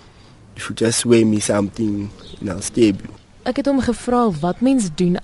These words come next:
Speaker 2: as iemand wat onder die invloed van dwelms is, jou konfronteer.
Speaker 1: You should just walk away, because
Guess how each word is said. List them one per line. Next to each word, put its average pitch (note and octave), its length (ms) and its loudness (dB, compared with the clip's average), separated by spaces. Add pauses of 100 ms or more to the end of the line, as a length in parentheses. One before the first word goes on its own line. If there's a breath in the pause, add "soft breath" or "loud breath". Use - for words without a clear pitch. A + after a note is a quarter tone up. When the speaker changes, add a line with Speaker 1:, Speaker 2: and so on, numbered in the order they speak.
Speaker 2:
as - 220 -4
iemand A#3 420 2
wat F3 240 -6
onder A3+ 220 4
die G3+ 180 -4
invloed A3+ 440 0
van F3 180 0
dwelms E3 580 0
is, - 380 2 (340 soft breath)
jou G3+ 160 2
konfronteer. F3 720 -2 (440)
Speaker 1:
You B2+ 120 -2
should B2+ 180 0
just C#3 240 4
walk A2+ 240 2
away, G#2 380 0 (680 loud breath)
because A#2 440 2